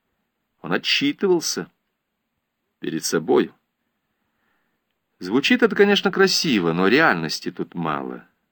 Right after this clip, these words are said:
Скорее, искусственный домысел, больше литературный, чем жизненный. Что значит «перед собою»? Это требует некоего раздвоения психики, почти комического. Я пишу себе же, отчитываюсь и жду решения.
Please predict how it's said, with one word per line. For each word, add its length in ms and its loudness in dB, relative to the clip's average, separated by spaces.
Скорее, 440 2
искусственный 560 -2
домысел, 640 -2
больше 300 -2
литературный, 680 2
чем 280 -6
жизненный. 520 -2
Что 240 2
значит 320 -4
«перед 240 -8
собою»? 420 -10
Это 160 -4
требует 420 4
некоего 520 2
раздвоения 640 2
психики, 720 -6
почти 320 -10
комического. 760 -4
Я 180 2
пишу 500 0
себе 600 2
же, 220 0
отчитываюсь 960 2
и 40 -2
жду 180 -2
решения. 580 -2